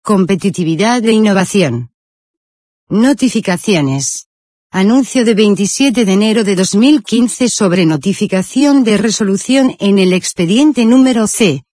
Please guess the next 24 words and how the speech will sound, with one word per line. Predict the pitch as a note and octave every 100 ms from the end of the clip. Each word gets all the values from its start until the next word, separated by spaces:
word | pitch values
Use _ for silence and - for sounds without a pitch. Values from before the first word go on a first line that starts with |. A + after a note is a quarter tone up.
| _
F | - F#3+ D#3 E3+ D#3+ E3 - -
guion | F#3 G3 E3 E3+
trece | G#3+ C4 - -
guion | - F#3 F#3 E3
cero | - E3 D#3
cero | - A#3 A#3+
treinta | - G3 F3+ F#3+
y | F#3
cinco | - B3+ A3 A3+
guion | A3 G#3 A3
uno, | A#3 B3 B3+ A3+ _ _
acogido | - E3+ D#3+ - A#3 F#3+
al | F3+
decreto | F3 D#3+ F#3+ D3+ F3
ciento | E3 D#3+ D#3 F#3
setenta | E3 C3 G3 G#3+ F#3 E3+ - -
barra | F3 F#3+ G3+ F3
dos | F3+ E3
mil | G#3+ A#3
catorce, | F#3+ G#3 B3+ G#3+ - C4+ D#4 _ _
de | F#3 F#3
cinco | - C4+ C4 B3+
de | A3+
agosto. | F3 C#3 - - C3